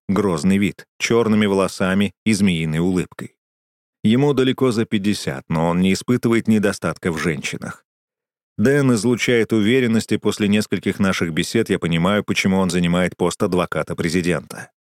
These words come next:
Он невероятно умело манипулирует людьми. "Дэн, рад тебя видеть", — отвечаю я, крепко пожимая его руку, когда он протягивает мне свою.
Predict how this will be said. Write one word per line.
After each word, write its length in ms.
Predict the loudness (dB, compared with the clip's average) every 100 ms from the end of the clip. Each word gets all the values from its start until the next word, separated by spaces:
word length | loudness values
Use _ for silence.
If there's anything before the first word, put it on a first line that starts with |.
| _ _ _ -4
Он 260 | 0 2
невероятно 720 | 2 2 2 2 0 0 2
умело 360 | 2 2 2 2
манипулирует 760 | 2 0 0 0 0 0 0
людьми. 460 | 0 0 -2 -4 _ _ _ _ _ _ -4
"Дэн, 420 | 0 2 0 -2 _ -6
рад 260 | -2 -2
тебя 260 | -4 -2 0
видеть", — 440 | 0 -2 -6 -12 _ -6
отвечаю 540 | -2 -2 0 0 0
я, 140 | 0 0
крепко 340 | -2 -2 -2
пожимая 420 | -4 -2 0 0
его 180 | 0 0
руку, 340 | 0 0 -2 -4 _ -4
когда 280 | -2 0
он 100 | 0
протягивает 640 | 0 -2 -2 -2 0 -2 0
мне 180 | -2 -2
свою. 460 | -2 -2 -4 -10